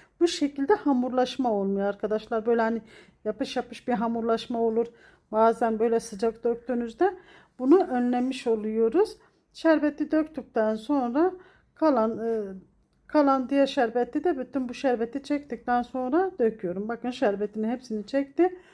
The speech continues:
E, bu on dakika dinlenmiş hali. Şerbeti döktükten sonra tekrar bir en az yarım saat, bir saat dinlendirdikten sonra servis yapın.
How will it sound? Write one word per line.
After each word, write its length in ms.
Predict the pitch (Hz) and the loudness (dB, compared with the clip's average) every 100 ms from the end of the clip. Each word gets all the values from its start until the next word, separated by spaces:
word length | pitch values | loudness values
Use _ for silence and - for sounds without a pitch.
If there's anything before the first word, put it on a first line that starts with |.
| - - _ _ _ - | -20 -20 _ _ _ 0
E, 300 | 214 226 226 | 2 2 0
bu 480 | 233 240 311 330 | -10 -2 4 4
on 320 | - 302 277 262 | 4 4 4 2
dakika 460 | 262 - 285 269 | -4 -6 -2 -2
dinlenmiş 680 | 240 233 233 240 254 262 - | 0 -2 -2 -2 -2 -4 -4
hali. 500 | 226 220 220 339 - _ _ _ _ _ | 0 0 2 -2 -4 _ _ _ _ _
Şerbeti 680 | 294 262 269 269 269 - 208 | 0 4 4 2 -6 -6 0
döktükten 600 | 254 262 262 - 262 254 | 0 0 -8 -2 -2 -2
sonra 300 | 254 294 302 | -2 -2 0
tekrar 440 | 254 - 240 233 | -2 2 0 0
bir 240 | 269 277 - _ _ _ - | -4 -6 -10 _ _ _ -4
en 160 | 285 220 | 0 2
az 300 | 226 220 220 | 0 -2 0
yarım 260 | 240 240 | 0 0
saat, 400 | 233 220 220 220 | -2 0 0 -4
bir 40 | 262 | -12
saat 500 | - 214 233 233 240 | -4 -4 -4 -6 -6
dinlendirdikten 920 | 226 214 208 202 196 220 - 262 247 | -4 -2 -2 -4 -4 -8 -2 -2 0
sonra 320 | - 190 196 | -2 -2 -2
servis 520 | 196 196 196 202 - | -2 -4 -4 -8 -6
yapın. 360 | 277 - 370 | -6 -4 -6